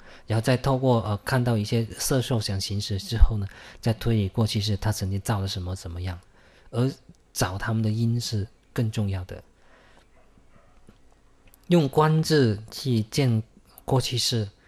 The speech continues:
只能够见到一些大概的一些片段。如果用神通的话，可以很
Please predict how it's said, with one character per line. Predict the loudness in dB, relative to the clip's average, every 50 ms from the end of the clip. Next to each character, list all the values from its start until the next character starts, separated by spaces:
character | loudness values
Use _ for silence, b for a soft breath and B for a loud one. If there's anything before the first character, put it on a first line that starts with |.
| b b b b b b b b -10
只 | -2 0 0
能 | 2 2 0 0
够 | 0 -2 -2
见 | 0 0 0 0 2
到 | 2 2 0 0
一 | 0 -2
些 | -4 -6 -6
大 | -4 -4 -4 -2 -2 -4
概 | -2 -2 -2 -2 -2 -4 -4
的 | -6 -8 -8 -8 -12 -14 -14 -10
一 | -10 -8
些 | -6 -6 -4
片 | -2 0 0 0 -2 -2
段。 | -4 -4 -6 -6 -8 -14 -20 -20 _ _ _
如 | 2 2 4
果 | 6 4 4 4
用 | 4 2 2
神 | 0 -2 0 0 2 2 2 2
通 | 2 0 0 -2
的 | -4 -4
话， | -4 -4 -4 -4 -4 -4
可 | -4 -2 0 0 0
以 | 0 -2 -4 -4 -4
很 | -4 -2 -2 -2 -2 -4